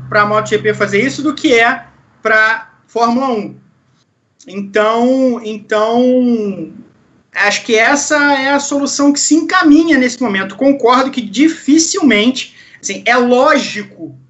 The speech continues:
que a Moto G P não corra fora da Europa nesse ano. Me parece, nesse momento, lógico.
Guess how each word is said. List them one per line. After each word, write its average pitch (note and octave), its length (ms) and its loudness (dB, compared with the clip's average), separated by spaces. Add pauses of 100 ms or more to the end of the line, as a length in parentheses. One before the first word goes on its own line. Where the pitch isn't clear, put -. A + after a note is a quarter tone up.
(220)
que - 100 -10
a F#3 220 -4
Moto G#3 240 -6
G G3+ 100 -2
P A#3+ 140 -2
não C4+ 300 4
corra C4 460 2
fora A#3 280 -4
da A3 100 -4
Europa G#3 400 0
nesse A3+ 240 -8
ano. D#3 240 -6
Me C#3 160 -8
parece, G3+ 420 -2
nesse C#4+ 220 -2
momento, D4 480 -4
lógico. A3+ 640 0